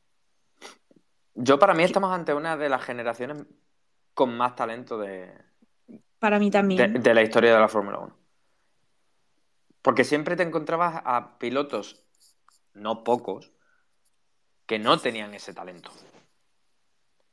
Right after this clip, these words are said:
Speaker 1: Que incluso, mm, yo me acuerdo de que no sabías qué pilotos corrían para un equipo.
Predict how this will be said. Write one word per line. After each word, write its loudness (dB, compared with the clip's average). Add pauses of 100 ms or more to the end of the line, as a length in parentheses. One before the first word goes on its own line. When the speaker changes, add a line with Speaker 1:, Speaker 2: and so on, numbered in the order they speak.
(200)
Speaker 1:
Que 2
incluso, -2
mm, -8 (300)
yo -10
me -4
acuerdo 0
de -4
que -8
no -6
sabías 0
qué -4
pilotos -6
corrían -8
para -2
un -4
equipo. -12